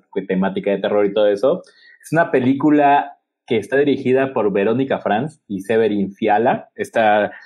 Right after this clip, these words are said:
dupla de directores ya nos regalaron una super película que se llama Buenas noches, mamá,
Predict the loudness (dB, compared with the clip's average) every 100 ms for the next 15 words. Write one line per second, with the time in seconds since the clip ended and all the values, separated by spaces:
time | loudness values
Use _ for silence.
0 | _ -2 0 2 2 2 0 0 0 0
1 | -2 -6 -6 -4 -2 -2 0 0 -2 -4
2 | -2 -2 -6 _ -12 -12 -10 -12 -8 -6
3 | -6 -4 -4 -4 -4 -6 -2 0 0 0
4 | 0 0 -4 _ -6 -4 -2 -2 -4 -4
5 | -4 -2 -2 -2 -6